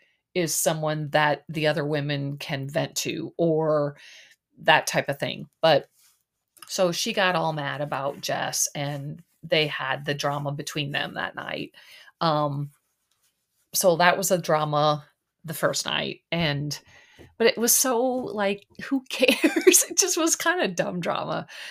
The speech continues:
that I feel like they conjured up. Um, so then we get the sisters. They got, uh, so I'm, I'm reading through my notes here. Um, they have, which this doesn't mean anything anymore because Lauren goes home tonight. So,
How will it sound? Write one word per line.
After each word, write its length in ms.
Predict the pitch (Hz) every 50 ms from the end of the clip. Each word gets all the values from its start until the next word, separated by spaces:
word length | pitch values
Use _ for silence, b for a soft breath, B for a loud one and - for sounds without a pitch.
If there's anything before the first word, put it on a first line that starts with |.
| B B -
that 240 | 196 185 165 - - -
I 80 | 185
feel 140 | 180 - 190
like 160 | 175 165 165
they 120 | - 151 151
conjured 420 | - - 165 - - - - -
up. 280 | - - - - - B B B B B B B B B B B B B B -
Um, 480 | - 208 208 190 185 185 185 185 185 190 180 B B B B B B B B B B
so 160 | B - -
then 200 | 214 208 202 202
we 100 | 208 214
get 180 | 202 196 196 196
the 80 | - 202
sisters. 480 | - - - 175 170 - - 170 170
They 100 | 175 175
got, 220 | 170 180 170 160 - _ _ - -
uh, 100 | 175 165
so 120 | - 185
I'm, 280 | 170 165 170 170 156 -
I'm 180 | - 175 170 156
reading 260 | 160 156 156 156 156
through 120 | - 143
my 120 | 147 - -
notes 240 | 135 143 143 143
here. 360 | - 160 156 156 165 165 - _ -
Um, 480 | 170 160 151 151 147 156 156 160 143 _ _ _ _ _ _ _ _ _ _ _ _ _ _ _ _ - - - -
they 80 | 190
have, 400 | 185 185 196 - 175 170 170 170 -
which 200 | - 214 214 -
this 160 | - 226 226 -
doesn't 240 | 247 233 220 -
mean 160 | - 170 170 170
anything 300 | 175 185 185 202 185 196
anymore 400 | 196 196 190 190 190 190 196 185
because 320 | 180 170 - 160 143 -
Lauren 480 | 151 156 160 160 160 160 160 160 160 151
goes 220 | 165 156 156 -
home 200 | - - - -
tonight. 380 | 147 - - - - - - _ B B B B B B B B B B B B
So, 840 | B - - 185 170 165 170 170 170 165 165 165 165 160 160 -